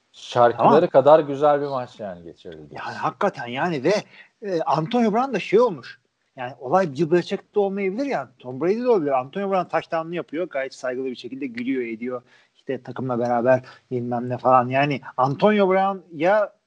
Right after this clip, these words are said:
Speaker 2: kendini adam etti ya da big etti ki ben takımda üçüncü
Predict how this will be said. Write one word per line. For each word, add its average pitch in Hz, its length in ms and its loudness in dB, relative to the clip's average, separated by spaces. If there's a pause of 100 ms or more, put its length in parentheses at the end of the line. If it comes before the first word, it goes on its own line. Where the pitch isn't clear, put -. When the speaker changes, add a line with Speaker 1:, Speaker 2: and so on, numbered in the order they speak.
(120)
Speaker 2:
kendini 151 380 -4
adam 147 280 -4
etti - 220 -12
ya 226 200 -2
da 269 220 -2 (840)
big 160 240 -2
etti 175 240 2
ki 180 100 0
ben 151 160 2 (100)
takımda 175 340 -4
üçüncü 180 500 -4